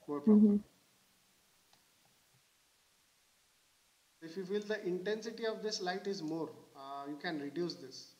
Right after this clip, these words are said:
Speaker 1: So this is the amount of intensity of the light, or you can
Speaker 2: Mm-hmm.
Speaker 1: also fade it like this. So totally black,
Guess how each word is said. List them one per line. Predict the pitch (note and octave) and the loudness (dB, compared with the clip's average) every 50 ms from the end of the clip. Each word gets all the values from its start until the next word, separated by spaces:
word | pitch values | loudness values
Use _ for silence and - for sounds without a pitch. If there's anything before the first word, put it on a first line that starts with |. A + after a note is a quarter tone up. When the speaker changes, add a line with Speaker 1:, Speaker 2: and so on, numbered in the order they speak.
| _ | _
Speaker 1:
So | - - C#3 C3 | -20 -20 -20 -16
this | C#3+ D3 D3 E3+ | -16 -14 -14 -14
is | E3 D#3+ | -14 -10
the | F3 F3+ | -8 -8
amount | E3+ D#3+ E3 E3 E3+ E3+ E3 F3 | -6 -6 -6 -6 -6 -8 -8 -10
of | E3+ E3+ E3 E3 | -12 -10 -10 -8
intensity | D3+ D3 C#3+ D#3+ D#3 D3+ D#3 D#3 E3 D#3+ | -8 -8 -8 -8 -10 -10 -12 -14 -14 -12
of | D3+ D3+ D3 D#3 | -12 -12 -12 -10
the | D3 | -10
light, | C#3 C3 C3 C#3+ D3 C3+ - - - _ _ _ _ _ _ _ _ _ _ _ _ | -8 -8 -8 -10 -10 -14 -18 -20 -20 _ _ _ _ _ _ _ _ _ _ _ _
or | - D3 D3+ D#3 D3+ | -4 -2 -2 -2 2
you | D#3+ G#3+ G#3 | 4 8 8
can | G#3 G#3 G3+ A3 | 10 10 10 8
Speaker 2:
Mm-hmm. | |
Speaker 1:
also | - F#3+ F#3 F#3+ G3+ G3 | 6 4 0 -4 -8 -6
fade | - F#3 F3+ F3+ | -4 -4 -2 -2
it | F#3+ F#3+ F3+ | -2 -4 -4
like | E3+ D#3+ D3+ - - | -4 -6 -6 -8 -8
this. | C#3+ C3 - | -12 -12 -12
So | - - D3 | -10 -12 -12
totally | D3 - D#3+ D3+ - F3+ F#3 F#3 F3+ | -10 -10 -12 -10 -8 -6 -6 -6 -6
black, | C#3 C3+ D3 D#3+ G3 - - - | -6 -4 -4 -4 -4 -4 -8 -16